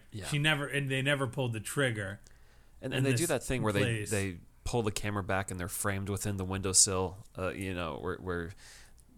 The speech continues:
Speaker 1: she's just left alone, trapped. Um, but yeah, man, I think there's a missed
Speaker 2: But they
Speaker 1: opportunity
Speaker 2: <laughs>
Speaker 1: with that shed.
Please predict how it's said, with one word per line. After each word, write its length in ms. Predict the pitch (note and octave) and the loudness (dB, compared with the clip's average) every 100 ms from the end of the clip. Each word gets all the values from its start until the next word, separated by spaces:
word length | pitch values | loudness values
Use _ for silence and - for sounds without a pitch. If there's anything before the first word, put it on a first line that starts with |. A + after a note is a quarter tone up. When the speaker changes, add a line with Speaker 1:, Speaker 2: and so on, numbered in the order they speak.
| - | -4
Speaker 1:
she's 260 | - A2 | -2 0
just 160 | F#2+ F#2+ | 0 0
left 200 | G#2 - | -2 -2
alone, 360 | G2 F#2+ F#2+ F#2 | -2 0 0 -2
trapped. 500 | - F2+ F2+ - - - - - - - | -4 -2 -2 -2 -4 -10 -20 -20 -20 -14
Um, 320 | E2 E2 D2 D2 - - - | -8 -8 -8 -12 -20 -12 0
but 260 | G2+ - - - - - - - - | 0 0 -10 -20 -20 -20 -20 -16 -6
yeah, 140 | F2 | -6
man, 140 | E2 F#2+ | -2 -2
I 40 | |
think 180 | F#2 C3+ | 0 0
there's 200 | A#2 G2+ | 2 2
a 100 | F#2+ | 2
missed 340 | F#2 A#2+ A2 A#2 | 0 2 4 6
Speaker 2:
But 220 | G#2 C#3 | 4 2
they 100 | G#2+ | 0
Speaker 1:
opportunity 300 | G2 F2+ - - | 2 0 -2 -4
Speaker 2:
<laughs> 160 | - - | -16 -8
Speaker 1:
with 100 | G#2 | -2
that 140 | G2 | -2
shed. 320 | - G#2+ E2 | -2 -2 -2